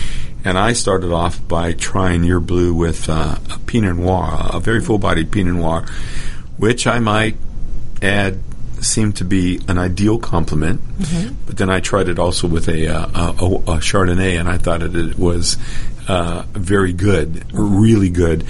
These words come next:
Speaker 1: Um, so, um, what's your theory about that?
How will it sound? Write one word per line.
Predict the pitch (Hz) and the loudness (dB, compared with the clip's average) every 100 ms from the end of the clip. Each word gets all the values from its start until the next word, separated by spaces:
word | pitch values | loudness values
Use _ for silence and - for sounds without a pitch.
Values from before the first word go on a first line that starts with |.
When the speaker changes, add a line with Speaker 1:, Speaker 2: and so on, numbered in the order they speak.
| - - - - | 2 2 2 2
Speaker 1:
Um, | 104 98 92 87 - - - - - - - | 2 2 2 0 -2 -4 -2 -2 -4 -6 -6
so, | - - 120 110 101 95 | -2 2 4 4 2 0
um, | 95 90 87 87 - - - - - - | 0 0 0 -2 -4 -4 -2 0 0 -2
what's | 156 - | -2 0
your | 127 | 0
theory | 143 98 85 | 0 0 -2
about | 80 78 78 | -2 0 0
that? | 82 73 | 0 -2